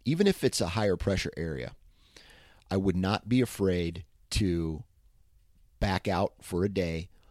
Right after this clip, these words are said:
let it rebound, and let the wind shift back into your favor whenever that be. That might be one evening hunt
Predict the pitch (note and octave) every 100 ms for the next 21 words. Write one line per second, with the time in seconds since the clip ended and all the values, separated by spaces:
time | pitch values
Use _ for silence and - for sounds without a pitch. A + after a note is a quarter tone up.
0 | - _ _ _ _ _ - - - F#2+
1 | F#2 G#2 - G#2 G2+ F2+ E2 E2 E2+ -
2 | - - - _ _ _ - _ _ _
3 | - F#2 F2+ E2+ E2 E2+ F#2 F2+ F2 F#2
4 | F2 - E2+ - E2+ E2 - E2 D#2 D2+
5 | - D#2+ D2+ B1 C2 D#2+ D#2+ D#2 D2+ C2
6 | D2 - C2+ E2+ D#2+ D#2+ D2+ - F2 F#2+
7 | G2 G2+ - G#2 G2+ G#2 F2 G#2